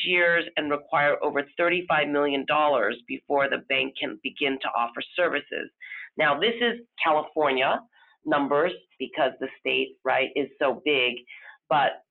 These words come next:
for local, uh, governments who would want to open up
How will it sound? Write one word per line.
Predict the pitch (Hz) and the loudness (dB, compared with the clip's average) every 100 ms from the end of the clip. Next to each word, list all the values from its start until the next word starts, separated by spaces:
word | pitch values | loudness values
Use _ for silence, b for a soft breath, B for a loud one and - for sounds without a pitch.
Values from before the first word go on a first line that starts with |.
| _ | _
for | 165 | 0
local, | 147 160 180 185 175 175 165 151 - 147 | 2 2 0 2 4 6 4 2 0 0
uh, | 123 131 | 0 2
governments | 151 147 151 147 135 - | 0 2 2 0 0 -2
who | |
would | 143 | -2
want | 127 139 135 - | 0 2 0 -2
to | 127 | -2
open | 143 147 151 139 | 0 0 0 2
up | 127 120 | 0 -2